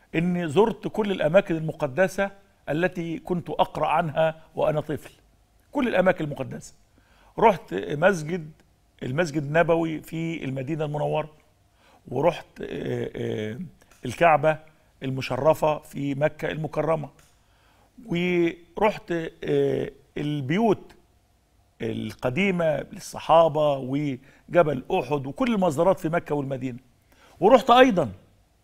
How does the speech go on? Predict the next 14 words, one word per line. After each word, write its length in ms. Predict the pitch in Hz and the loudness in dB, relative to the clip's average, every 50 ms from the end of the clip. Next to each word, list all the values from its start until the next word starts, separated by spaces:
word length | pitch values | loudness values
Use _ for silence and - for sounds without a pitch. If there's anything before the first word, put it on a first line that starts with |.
| - | -12
وده 540 | - 131 131 135 165 165 165 160 151 143 - - - | -8 -2 4 6 8 10 10 10 8 6 2 -4 -4
يعني 300 | 110 131 131 127 127 123 | -4 -2 -2 -2 -4 -4
بقول 280 | 120 127 170 170 165 151 | -2 0 0 2 2 4
يا 120 | 151 151 | 6 6
رب 280 | 156 180 160 139 120 113 - - - - - | 6 6 4 2 -6 -10 -14 -20 -20 -20 -16
اكتبها 280 | - - 147 139 151 | -10 -4 0 2 2
لنا 120 | 160 156 147 | 2 2 0
تاني، 360 | - 147 151 147 143 139 135 - _ _ _ - _ _ - | 0 2 0 0 0 -6 -12 -14 _ _ _ -20 _ _ 0
رحت 320 | 180 - 202 151 - - 170 | 2 2 2 2 -2 -6 -6
الحرم 560 | 156 147 143 135 127 - - 190 190 185 160 | -4 -4 -4 -6 -4 2 2 4 4 4 2
الإبراهيمي 760 | 151 - 147 147 147 139 123 165 175 175 170 156 131 113 104 - _ _ _ _ _ _ _ _ - | -2 -6 -4 -4 -4 -2 -2 -2 -2 -2 -2 -4 -6 -8 -10 -14 _ _ _ _ _ _ _ _ -8
في 120 | - 175 | -6 -6
القدس 340 | 185 147 - - 190 - - | -6 -4 -4 -4 -4 -4 -4
الشريف، 540 | 156 131 - - 143 147 156 160 147 123 - | -10 -8 -8 -6 -4 -4 -2 -2 -4 -6 -8